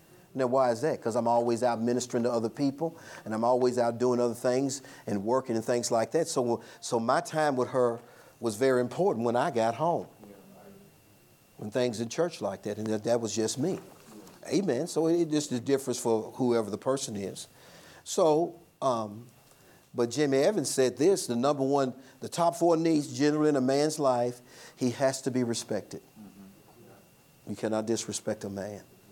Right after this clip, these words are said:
and expect him to function. And when you look at the Song of Solomon, and we get, we get a chance to go in there, it's eight chapters, you need to go home and read it, and read it in the English, easy English version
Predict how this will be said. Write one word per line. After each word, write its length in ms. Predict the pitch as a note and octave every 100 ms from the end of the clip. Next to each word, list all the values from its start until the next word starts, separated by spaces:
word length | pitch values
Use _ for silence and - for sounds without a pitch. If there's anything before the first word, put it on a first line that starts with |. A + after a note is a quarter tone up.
| - - _ _ _ - - _ -
and 120 | G2
expect 540 | F#2+ - - A#2 A#2
him 360 | - A#2+ G#2 G2+
to 160 | - A2
function. 500 | - B2 G#2+ - G#2+ - - _ _ - _ -
And 80 | G#2+
when 100 | A2
you 100 | A#2+
look 200 | B2+ D#3
at 80 | E3
the 80 | D3+
Song 320 | - D3 C3+
of 60 | A2+
Solomon, 560 | C#3+ D3 B2+ A2 F#2+ - - - - -
and 80 |
we 120 | A2+ A2+
get, 200 | C3 C3
we 100 | A2+
get 160 | A2 B2+
a 40 |
chance 300 | B2 C3+ B2
to 80 | -
go 280 | G#2 A#2 A2+
in 160 | B2+ A2+
there, 200 | G2 G#2+
it's 120 | G#2
eight 180 | A#2+ C3
chapters, 420 | - B2 B2 G#2+
you 60 | G#2
need 140 | A#2 B2
to 40 |
go 100 | A#2
home 160 | A2+ A2+
and 140 | G#2
read 260 | A2 B2 A2+
it, 100 | A2 - -
and 160 | A2+
read 180 | B2 E3+
it 100 | D#3
in 100 | C3+
the 80 | A#2+
English, 500 | A#2 C#3 C3+ A2+ B2 -
easy 340 | C#3+ D#3+ C3
English 460 | B2+ C3 C#3+ B2 G#2
version 420 | G2+ A2 G#2 A2